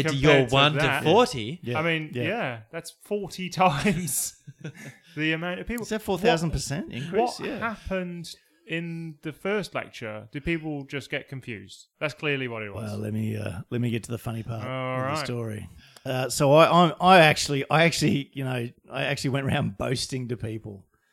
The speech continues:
Speaker 2: Oh.
Speaker 3: saying, "Oh yeah, you know,
Speaker 1: That
Speaker 3: forty
Speaker 1: doesn't
Speaker 3: odd
Speaker 1: sound like
Speaker 3: people."
Speaker 1: you.
Speaker 3: Yeah,
Speaker 2: Yeah.
Speaker 3: yeah, I did, did.
Speaker 2: <laughs>
Speaker 3: Shock horror.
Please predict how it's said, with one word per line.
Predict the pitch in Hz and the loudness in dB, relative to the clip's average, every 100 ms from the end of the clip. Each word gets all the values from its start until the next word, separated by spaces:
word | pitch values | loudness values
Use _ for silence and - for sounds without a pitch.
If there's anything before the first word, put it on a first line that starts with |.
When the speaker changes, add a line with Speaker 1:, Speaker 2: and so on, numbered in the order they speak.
| _ _ _ - | _ _ _ -10
Speaker 2:
Oh. | |
Speaker 3:
saying, | 123 123 117 120 | -6 -4 -4 -2
"Oh | 123 | -2
yeah, | 127 127 123 | 0 0 0
you | 120 | -2
know, | 117 | -4
Speaker 1:
That | 117 | -4
Speaker 3:
forty | - 120 120 | -4 -2 0
Speaker 1:
doesn't | 120 | 0
Speaker 3:
odd | - | 0
Speaker 1:
sound | 131 | 2
like | 120 117 | 2 0
Speaker 3:
people." | 110 | 0
Speaker 1:
you. | 151 311 330 - | 0 0 -2 -8
Speaker 3:
Yeah, | 123 143 147 - | 2 4 4 -2
Speaker 2:
Yeah. | 156 156 | -2 4
Speaker 3:
yeah, | 143 143 - | 4 4 -2
I | |
did, | 131 135 117 101 - - - | 0 0 0 -8 -20 -20 -8
did. | 131 117 147 | -6 -6 -6
Speaker 2:
<laughs> | |
Speaker 3:
Shock | - 131 117 | -4 -2 0
horror. | 120 117 | -2 -2